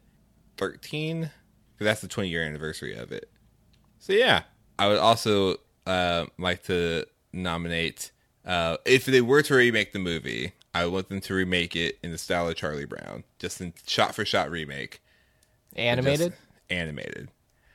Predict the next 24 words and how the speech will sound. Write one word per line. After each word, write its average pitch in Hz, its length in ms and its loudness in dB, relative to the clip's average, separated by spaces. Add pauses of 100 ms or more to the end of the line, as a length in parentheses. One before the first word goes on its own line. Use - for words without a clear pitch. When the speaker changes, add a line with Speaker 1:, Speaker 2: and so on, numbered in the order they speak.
(380)
Speaker 2:
Hmm. 143 240 -4 (440)
Speaker 1:
Just 98 220 -4
in 104 60 0
the 98 60 -2
style 92 320 0
of 90 80 -2
Charlie 87 300 0
Brown, 78 540 -4 (180)
where 80 100 -14
Smalls 80 760 -6
is 82 240 -10
basically - 360 -10
<laughs> - 40 -12
Charlie 73 300 -6
Brown, 55 400 -10
and, 64 260 -12 (1000)
uh, - 280 -10 (120)
everything 82 360 -6
else 71 200 -12
is 80 80 -16
just 80 200 -12
really 73 640 -8 (360)
built 57 260 -10
up. 50 300 -10